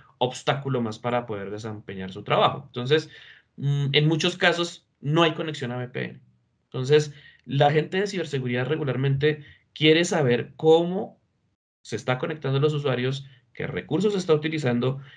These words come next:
y si ese viaje o ese canal, perdón, está viajando de forma segura hacia su infraestructura tecnológica. Cuando hablamos de amenazas comunes, estamos hablando, por supuesto,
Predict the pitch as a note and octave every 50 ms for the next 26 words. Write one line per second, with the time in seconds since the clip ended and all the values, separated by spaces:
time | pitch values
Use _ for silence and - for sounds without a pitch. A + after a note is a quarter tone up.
0 | - _ _ _ - E3+ F3 F#3+ - - - _ - - - - C#3+ C3+ C3+ B2
1 | A#2 C#3 C3 C3 C3+ B2+ B2+ B2 A#2+ C3 C3 C3 B2+ A#2+ A#2 C3 C#3 C3+ D3+ C#3+
2 | C3+ B2+ B2+ B2 A#2+ A#2 A2 G#2+ - - - - - _ _ - C3 - - C3
3 | A#2+ A#2 A#2+ A#2+ A#2 A#2 B2+ A#2 A2+ G#2+ A2 A2 A#2 - - G#2 A2+ A2 - A2
4 | G#2+ G2+ G#2 G#2+ A2 - A#2 G#2+ G#2 G2 G2 G2 G2+ - - - - - _ -
5 | A#2 A#2 A#2 A2+ A#2 A#2+ A#2 A#2 A#2+ A#2+ - - - - A#2+ A2 G#2 - - G#2
6 | G2+ G2 - - G2+ F#2+ F#2 - - F#2+ F2+ F2 - F#2 E2+ E2+ F#2+ C3+ G3 G3+
7 | C3+ - - - - - - _ _ _ _ - - - _ - C3 C3+ C#3+ D3
8 | D3+ D#3+ F#3+ A#3 B3 A#3+ A#3 G#3+ F#3 D#3+ D3 C#3+ C#3+ C#3+ E3 D#3+ - - E3 D3
9 | C3 B2 B2 C3 C#3 C#3 C3+ - A2+ A#2 A#2+ B2 C3+ B2+ A#2+ A2 G#2+ A2+ A#2 A2+
10 | B2+ - - A#2+ - - G#2 G2+ - - A#2 A#2 A#2